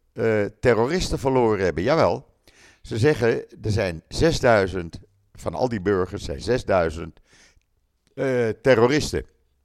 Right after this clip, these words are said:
Nou, dat is, eh, de helft van wat Israël zegt. Israël zegt, "We hebben er twaalfduizend gedood." Dan denk ik,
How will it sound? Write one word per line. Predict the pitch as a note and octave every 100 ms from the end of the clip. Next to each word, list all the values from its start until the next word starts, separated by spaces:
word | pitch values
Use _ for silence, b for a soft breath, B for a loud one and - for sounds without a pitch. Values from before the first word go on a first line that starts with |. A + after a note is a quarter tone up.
| _ _ _ -
Nou, | F#2 - -
dat | F#2 G#2
is, | G#2+ - G#2
eh, | F2+ - b b b
de | - F2+
helft | B2+ A#2+ -
van | G#2 E2
wat | D2
Israël | F#2+ G2+ G#2+
zegt. | F#2+ G#2+ B2+ - -
Israël | A2+ G#2 F#2
zegt, | E2 D#2+ - _ _ _ _ _ _
"We | F#2
hebben | F#2 D2+ D2+
er | -
twaalfduizend | - F2 D#2+ F#2 F2 G2 F#2+ G2 F#2
gedood." | G2+ F#2 G2 A#2 - _ _ _ _ _ _ _ _ _ B B B B B
Dan | - C#3
denk | C#3 C3+ B2
ik, | D3+ C#3+ B2 - -